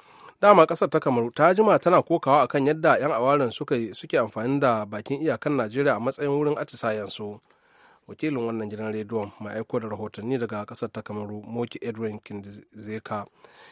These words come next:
ya ce ministan sadarwa kuma mai magana da yawun gwamnatin ƙasar, Isa Ciroma, ya ce dubban matasa ne ɗauke da makamai da suka haɗa da bindigogi, adduna, kwari da baka suka kai wa 'yan sandan da ke yankin na Manfe hari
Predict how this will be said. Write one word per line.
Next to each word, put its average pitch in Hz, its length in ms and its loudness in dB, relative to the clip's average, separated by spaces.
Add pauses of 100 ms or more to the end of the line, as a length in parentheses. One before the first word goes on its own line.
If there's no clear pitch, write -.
(120)
ya 104 80 -8
ce 110 140 -6
ministan 110 400 -6
sadarwa 110 540 -4
kuma 120 240 0
mai 110 140 -4
magana 104 340 -6
da 104 140 -8
yawun 107 180 -4
gwamnatin 110 380 -6
ƙasar, 107 320 -10
Isa 110 340 -8
Ciroma, 104 520 -10 (500)
ya 104 100 -10
ce 113 160 -6
dubban 104 300 -6
matasa 123 400 -4
ne 117 120 -4
ɗauke 104 260 -8
da 110 60 -6
makamai 107 460 -4
da 110 200 -4
suka - 280 -10
haɗa 107 200 -10
da 104 160 -6
bindigogi, 113 760 -8
adduna, 113 460 -6
kwari 127 220 -6
da 117 100 -4
baka 104 340 -10 (460)
suka 120 220 -8
kai 117 120 -4
wa 110 120 0
'yan 117 160 -4
sandan 113 460 -6 (300)
da 107 100 -8
ke 110 140 -10 (240)
yankin 117 340 -4
na 113 60 -4
Manfe 110 480 -4 (540)
hari 127 260 0